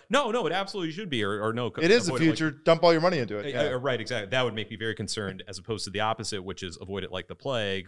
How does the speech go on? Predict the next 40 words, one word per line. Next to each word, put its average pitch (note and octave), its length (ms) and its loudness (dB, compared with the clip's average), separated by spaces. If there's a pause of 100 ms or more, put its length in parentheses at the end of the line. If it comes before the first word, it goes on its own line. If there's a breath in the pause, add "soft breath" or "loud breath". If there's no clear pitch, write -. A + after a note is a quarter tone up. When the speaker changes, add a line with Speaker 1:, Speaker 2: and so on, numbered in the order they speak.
Speaker 1:
which A2 140 -2
Speaker 2:
Right. G#2+ 320 -4 (300)
Speaker 1:
I A2 100 -4
think A2 360 -6
that's G2 300 -4
where F#2 320 -6
majority G2 340 -8
of F2 60 -12
investors F2 420 -8
are, E2+ 240 -8
are F2+ 100 -4
leaning, G2 380 -8
at F2 120 -12
least A2 300 -6 (120)
at G2 100 -12
this B2+ 160 -4
point. D2+ 300 -12 (200)
Speaker 2:
Mm-hmm. A2+ 100 -20
Speaker 1:
Now, G2+ 180 -6
again, G2+ 440 -6
not G#2 180 -6
to A2 60 -12
make G2 280 -6
any, F#2+ 220 -10
you F2+ 300 -20
know, E2 180 -16 (340)
crypto - 240 -10
heads F#2 200 -8
upset - 380 -6
or G2 80 -2
anything, F#2 460 -6 (480)
it, A2+ 280 -12 (320)
I D3 140 -4
deal D3+ 220 -2
mostly B2 400 -2
in G2 80 -4
the F2 60 -6
retirement E2 440 -10
space. - 320 -16 (180)
Speaker 2:
Mm-hmm. G#2 200 -14